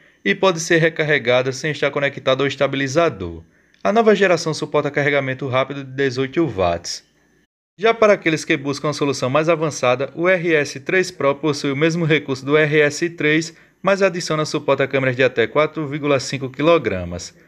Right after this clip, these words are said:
E um recurso interessante herdado da câmera Ronin quatro D, o foco automático através do sensor lida.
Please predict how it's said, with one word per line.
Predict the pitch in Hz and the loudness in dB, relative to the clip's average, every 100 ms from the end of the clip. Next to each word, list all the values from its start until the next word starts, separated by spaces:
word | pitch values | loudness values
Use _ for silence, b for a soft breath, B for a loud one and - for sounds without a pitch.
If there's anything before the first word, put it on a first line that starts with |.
| b b 220 | b b 0
E | 240 | 4
um | |
recurso | 214 196 185 170 | 4 4 0 -4
interessante | 170 180 175 156 147 143 160 | -2 0 0 0 -6 -2 0
herdado | 147 139 139 | 2 2 2
da | 143 135 | 0 -2
câmera | 135 131 120 | -2 -2 -2
Ronin | 147 180 180 | -2 -2 -4
quatro | 170 160 165 180 | 0 0 0 -6
D, | 120 95 82 - b b b b | -6 -6 -8 -12 b b b b
o | 226 | -4
foco | 220 185 175 | 4 2 2
automático | 175 175 139 139 - | -2 0 2 2 2
através | 151 147 135 135 | 2 2 2 -2
do | 135 | -4
sensor | 160 147 147 151 | -4 -4 -2 -2
lida. | 107 95 90 82 | -2 -6 -8 -10